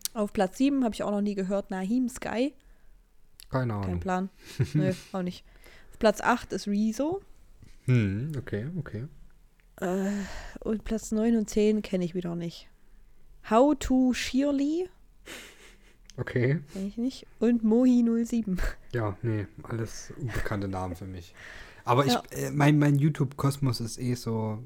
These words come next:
Speaker 2: so eine ganz eigene Bubble. So, das
Speaker 1: Ja.
Speaker 2: ist, ja.
Speaker 1: Ja. Ja, ja, ja. Fühle ich irgendwie so ein bisschen.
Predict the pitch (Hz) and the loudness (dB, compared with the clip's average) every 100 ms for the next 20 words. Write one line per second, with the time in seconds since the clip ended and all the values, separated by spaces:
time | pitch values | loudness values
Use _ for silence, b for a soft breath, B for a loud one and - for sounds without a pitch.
0 | - - 120 - 120 117 - - 123 113 | -16 -12 -10 -4 -2 -2 -4 -6 -6 -2
1 | 107 98 101 98 87 - _ - 92 90 | -4 -2 -4 -2 -8 -12 _ -20 -16 -16
2 | 104 - 202 - - 110 - - - B | -16 -6 -4 -2 -4 -6 -6 -10 -14 B
3 | B B B B B B B - - 92 | B B B B B B B -14 -10 -6
4 | 208 208 _ _ _ _ _ _ _ 208 | -4 -6 _ _ _ _ _ _ _ -6
5 | 208 - 196 - 202 - _ _ - B | -6 -8 -12 -10 -12 -12 _ _ -18 B
6 | B B B - 220 202 202 190 196 190 | B B B -2 0 0 0 -2 -2 -2
7 | 196 - - 196 | -4 -6 -6 -6